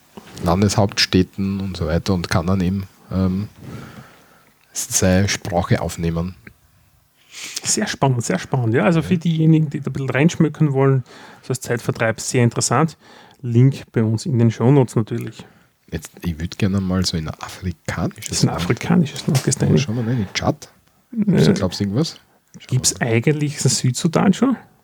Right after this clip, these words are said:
Speaker 1: Sudan?
Speaker 2: Südsudan?
Speaker 1: Südsudan.
Speaker 2: Ja, gibt's sogar schon. Okay, ist relativ aktuell.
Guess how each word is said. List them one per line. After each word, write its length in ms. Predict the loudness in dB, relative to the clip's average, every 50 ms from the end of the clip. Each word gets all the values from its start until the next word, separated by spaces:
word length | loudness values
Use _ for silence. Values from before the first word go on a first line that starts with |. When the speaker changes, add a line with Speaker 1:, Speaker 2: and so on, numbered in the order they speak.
| _ _ _
Speaker 1:
Sudan? 840 | _ -20 -14 -14 -14 -14 -12 -14 -14 -12 -12 -14 -14 -14 -16 -18 -18 _
Speaker 2:
Südsudan? 640 | -12 -10 -4 -2 -2 -2 -2 -2 2 4 4 6 6 4
Speaker 1:
Südsudan. 540 | 4 0 -10 -16 -14 -16 -16 -16 -12 -4 0
Speaker 2:
Ja, 300 | 2 4 4 4 4 4 4 2 0 0 -4 -4 -2
gibt's 200 | -4 -4 -2 -4
sogar 240 | -4 -4 -4 -4 -4
schon. 160 | -6 -8 -8 -8
Okay, 260 | -8 -2 -2 -2 -2 -2 -12 _ _ _
ist 160 | _ -20 -12 -10
relativ 240 | -8 -8 -6 -6 -8
aktuell. 280 | -10 _ -8 -10 -10